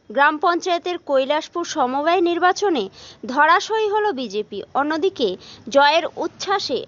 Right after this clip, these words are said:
আবির নিয়ে বিজয় মিছিল করলেন রায়দিঘির বিধায়ক ডক্টর অলোক জলদাতা ও তৃণমূল কংগ্রেস কর্মীরা। দেখা গেল কৈলাসপুরের সমবায় নির্বাচনে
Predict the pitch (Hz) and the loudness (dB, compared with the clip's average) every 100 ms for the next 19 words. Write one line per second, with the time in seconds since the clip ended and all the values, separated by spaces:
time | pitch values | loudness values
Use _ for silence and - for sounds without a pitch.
0 | - 247 240 339 339 330 262 180 247 277 | -2 0 0 -2 -2 -2 -4 -4 -4 0
1 | 311 330 339 392 349 320 320 302 262 233 | 0 0 -4 -4 0 0 2 0 2 2
2 | 247 240 277 320 247 240 233 294 262 - | 2 0 -4 -4 -4 -6 -2 0 0 -2
3 | 208 220 247 294 262 - - 240 269 285 | -4 0 0 0 -2 -2 2 4 6 4
4 | 330 - - - 196 240 240 240 240 208 | 2 0 -20 -20 -2 0 2 2 0 -2
5 | 170 - - - _ _ - 285 - 311 | -8 -10 -20 -20 _ _ 0 0 0 -4
6 | 311 339 294 208 - - - _ 285 269 | -2 0 0 -2 -4 -18 -20 _ 2 2
7 | 285 330 - 226 202 180 170 - _ - | 0 -4 -2 -2 -2 -6 -8 -12 _ -20
8 | - 277 302 427 427 403 233 196 - _ | -2 0 2 2 2 2 2 -2 -4 _
9 | _ - 349 349 370 392 - 403 381 233 | _ -2 2 4 4 2 -2 -2 0 0
10 | 190 _ _ _ - 330 320 359 359 381 | -2 _ _ _ -2 2 2 2 2 2
11 | 370 285 240 233 240 233 202 | 2 -2 0 0 0 -4 -4